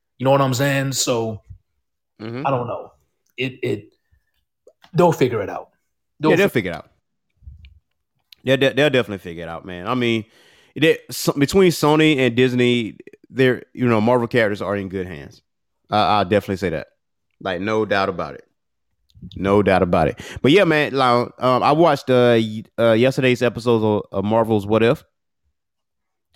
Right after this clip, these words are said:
Speaker 2: And, uh, <laughs> that is probably, in my opinion, one of the most enjoyable episodes that I've ever seen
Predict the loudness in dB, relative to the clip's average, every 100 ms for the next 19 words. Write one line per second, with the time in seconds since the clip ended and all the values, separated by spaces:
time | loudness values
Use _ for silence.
0 | _ _ _ -2 0 2 4 4 2 -2
1 | -6 -6 0 0 -2 _ _ _ -8 0
2 | 2 2 -2 -4 0 4 4 4 2 2
3 | 4 4 0 -2 0 -2 -4 -4 -4 -8
4 | -14 -4 -2 0 -2 -2 -4 -4 -6 0
5 | 2 2 0 -2 -2 -6 -8 -6 -4 -2
6 | -2 -4 -10